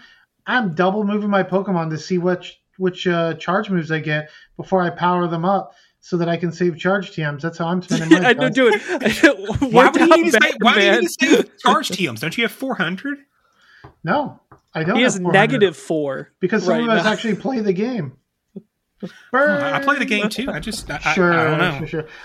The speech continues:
Speaker 1: I'm going to, I'm going to a lot of local events. I'm doing lots of tournaments and all sorts of things. I need to change my moves. And when it takes me fifteen T Ms to get one friggin' move on a Pokemon, like, I go and do a three-star raid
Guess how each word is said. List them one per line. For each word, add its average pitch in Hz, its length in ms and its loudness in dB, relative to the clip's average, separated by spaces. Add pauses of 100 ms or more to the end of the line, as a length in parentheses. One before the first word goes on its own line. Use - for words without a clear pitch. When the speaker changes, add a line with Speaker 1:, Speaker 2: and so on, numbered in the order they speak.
Speaker 1:
I'm 214 160 6
going 262 160 6
to, 226 340 0
I'm 202 160 4
going 240 140 4
to 233 60 4
a - 20 2
lot 214 200 4
of 185 120 -2
local 202 300 0
events. 196 320 0
I'm 190 120 0
doing 190 200 0
lots 180 240 -2
of 165 260 -2 (400)
tournaments 196 500 2
and 196 100 0
all 185 100 2
sorts 180 260 -4
of 190 100 -6
things. 220 260 -2
I 165 120 -4
need 196 140 0
to 190 80 -4
change 196 280 -4
my 175 120 -2
moves. 175 360 -4 (380)
And 170 300 0 (240)
when 180 140 2
it 180 100 0
takes 190 180 -2
me 202 120 0
fifteen 196 520 -2
T 175 160 -4
Ms 180 360 -2
to 165 100 -6
get 170 320 -2
one 170 420 -2
friggin' 170 320 -4
move 165 240 0
on 160 120 -2
a 151 60 -4
Pokemon, 151 560 -4 (440)
like, 165 320 0
I 175 160 4
go 185 220 2
and 180 100 0
do 180 140 2
a 180 40 2
three-star 170 580 -2
raid 185 420 -4